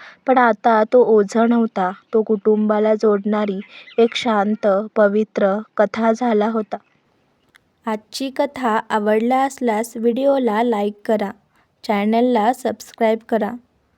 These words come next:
आणि कथा कशी वाटली हे कमेंटद्वारे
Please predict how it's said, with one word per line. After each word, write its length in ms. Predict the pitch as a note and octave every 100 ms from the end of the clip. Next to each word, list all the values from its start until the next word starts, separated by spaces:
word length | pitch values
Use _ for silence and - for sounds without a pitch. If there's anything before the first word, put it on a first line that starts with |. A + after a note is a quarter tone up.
| _ -
आणि 340 | A#3 C4+ B3 B3
कथा 280 | A#3+ G#3 A#3
कशी 320 | A#3+ B3 -
वाटली 440 | C4 B3+ B3+ A3 A#3
हे 180 | B3+
कमेंटद्वारे 880 | B3+ A#3 A3 A3+ A3+ A#3+ A#3+ A3+ G#3